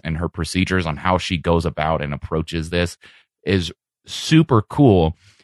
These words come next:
and really speaks to the overall, once again, the personality that all these cast and crew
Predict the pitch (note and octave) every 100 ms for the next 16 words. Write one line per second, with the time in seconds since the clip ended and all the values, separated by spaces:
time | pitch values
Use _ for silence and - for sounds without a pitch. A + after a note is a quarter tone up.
0 | _ - A2+ D3+ E3 - C3 B2 - G#2+
1 | G2+ A2 G#2 G2+ G2 F#2+ F#2 G2 G2 F2+
2 | F#2 F2 - G#2+ G#2 F2+ F2+ F#2+ F2 E2+
3 | D#2+ - G#2+ G#2+ G2+ F#2 - - G2 F#2
4 | - F#2 - - G#2+ F#2+